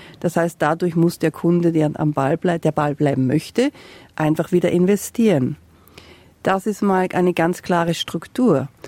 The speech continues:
Dazu gibt's aber dann auch noch ganz andere Sachen. Wenn wir das langfristig beobachten, sehen wir, dass die Trends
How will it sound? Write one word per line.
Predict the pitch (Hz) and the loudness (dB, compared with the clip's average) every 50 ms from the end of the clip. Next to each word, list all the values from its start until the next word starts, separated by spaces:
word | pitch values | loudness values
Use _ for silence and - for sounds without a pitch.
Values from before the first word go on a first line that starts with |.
| - - - - - - | -20 -20 -20 -20 -14 -6
Dazu | - 180 190 - - 226 | -2 -2 -2 0 -2 -2
gibt's | 196 240 226 - - - | 0 0 -2 -2 -2 -2
aber | 220 220 | 0 0
dann | 208 202 196 202 | 0 0 0 0
auch | 196 185 | 2 2
noch | 190 185 - | 0 0 0
ganz | - 185 185 180 | 0 0 0 0
andere | - 185 214 226 240 226 | 2 2 2 2 2 0
Sachen. | - - 185 170 165 - - 170 160 - | 0 0 -2 -2 -2 -2 -2 -2 -2 -2
Wenn | - 170 165 180 180 185 185 185 | -4 -4 -2 0 2 2 2 2
wir | 190 185 | 0 0
das | - 180 175 180 - - - | 2 0 0 0 -2 -4 -4
langfristig | - 180 170 175 202 254 311 - - - 262 247 - - - 208 - - | 0 0 2 2 2 0 0 0 0 0 0 0 0 -2 -8 -8 -4 -2
beobachten, | - - 196 185 190 185 185 - - - 185 | 2 2 2 2 2 0 0 -2 -2 -2 -2
sehen | 170 - - 185 190 196 202 208 202 | -2 0 0 2 2 2 2 2 0
wir, | 196 202 202 196 196 196 196 | 2 2 2 4 4 2 2
dass | 190 - - 185 - | 0 0 -2 -4 -2
die | - 196 180 | -4 -6 -8
Trends | - - - 170 180 196 233 247 - - - | -6 -2 -2 0 2 4 4 2 2 0 -4